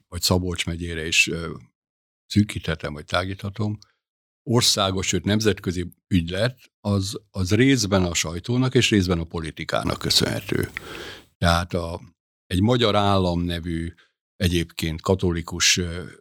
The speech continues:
ö, lapban tudósított először az eszlári katolikus lelkész arról, hogy mi történt Eszláron, és egy Ónodi Géza nevű országgyűlési képviselő pedig a parlamentben hozta először szóba,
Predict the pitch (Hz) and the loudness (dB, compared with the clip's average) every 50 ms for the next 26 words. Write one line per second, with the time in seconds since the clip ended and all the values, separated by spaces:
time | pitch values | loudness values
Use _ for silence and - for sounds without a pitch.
0 | _ - 90 71 67 76 80 - 95 95 98 95 95 87 87 87 90 87 87 92 | _ -20 -18 -16 -16 -16 -16 -8 -2 4 4 4 4 4 0 -4 -4 -2 -2 -2
1 | 95 87 - - _ _ - 110 98 95 95 90 - - 87 - 90 87 - 95 | -4 -6 -8 -16 _ _ 2 2 4 4 4 2 2 -2 -4 -4 -6 -2 0 0
2 | 92 95 92 - - 104 95 92 95 90 - - _ _ _ - 104 107 101 - | 2 2 2 2 0 0 -2 -6 -6 -8 -10 -12 _ _ _ 0 0 2 2 2
3 | - - 101 92 90 87 87 87 87 87 85 87 - _ - - 101 101 - 92 | 0 0 0 0 0 0 -2 -4 -4 -4 -6 -8 -10 _ 0 0 0 2 2 0
4 | 85 85 - 92 - - 92 87 87 85 82 82 - 87 87 87 - 87 82 82 | 0 0 -2 0 0 2 2 2 0 0 -2 -2 -4 -4 -2 -2 -2 -2 -2 -4
5 | 85 85 85 82 82 80 78 87 85 - 90 87 85 - - 90 90 90 - 90 | -6 -8 -8 -8 -8 -10 -10 -10 -8 -6 -4 -6 -6 -4 -4 -4 -4 -2 -4 -2
6 | 90 - - 98 92 90 95 98 107 113 123 123 - _ _ _ _ _ _ _ | -2 0 0 2 2 2 2 0 0 2 2 0 0 _ _ _ _ _ _ _
7 | _ _ _ _ _ _ _ _ _ - 98 98 92 - - 95 92 87 87 - | _ _ _ _ _ _ _ _ _ 0 2 2 4 4 2 2 0 0 -2 0
8 | - 131 131 135 127 117 107 95 98 98 87 98 101 98 98 90 92 92 90 90 | 2 4 4 6 6 6 4 4 2 0 2 2 2 2 2 2 2 0 0 0
9 | 90 87 82 78 85 85 85 85 85 87 87 - _ _ _ _ _ _ - 107 | 0 -2 -4 -4 -6 -6 -4 -4 -6 -6 -8 -10 _ _ _ _ _ _ -4 -2
10 | 110 107 - - 101 95 92 90 92 85 87 82 - - 90 - - 98 101 101 | 0 0 2 2 0 0 0 0 -2 -2 0 0 0 -2 -2 -2 -2 -2 -2 -2
11 | - - - - - 104 98 98 98 98 95 - - 98 95 92 101 95 92 95 | -2 -2 0 2 4 4 4 4 2 2 0 0 0 0 2 2 2 2 2 0
12 | 90 - 113 110 110 104 98 92 87 85 80 82 80 80 80 78 82 90 90 - | 0 2 4 4 6 6 6 4 4 2 0 0 -2 -4 -6 -6 -4 0 0 0
13 | - 92 87 87 85 85 82 - - 95 87 85 - - - 92 85 82 80 82 | 0 -2 -2 -2 -2 0 0 0 0 0 -2 -4 -6 -2 -2 0 0 0 -2 -4
14 | 82 82 82 82 82 - | -6 -6 -4 -6 -8 -10